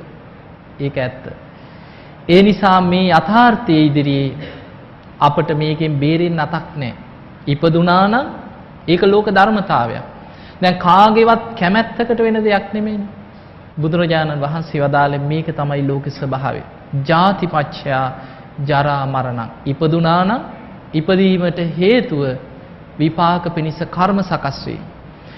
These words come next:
මේ කර්මයක් මත භවපච්චයා ජාති කියන විපාක පිණිස කර්මයක් හැදිලා තියෙන නිසා උපදිනවා. ජාතිපච්චයා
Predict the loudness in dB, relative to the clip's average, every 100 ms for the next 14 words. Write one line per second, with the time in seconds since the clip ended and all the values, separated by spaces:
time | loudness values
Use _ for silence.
0 | -6 2 2 2 2 4 4 2 0 0
1 | -2 0 2 4 4 2 -2 -2 -4 -2
2 | 0 2 2 2 -4 -6 -4 -2 0 0
3 | 0 -2 -4 -4 -4 0 0 0 -2 -4
4 | -4 -4 0 0 2 2 2 0 0 0
5 | 0 -4 -4 -10 -16 -20 -20 -20 -20 -20
6 | -20 -20 -20 -20 -10 0 4 4 4 0
7 | -2 -2 -4 -4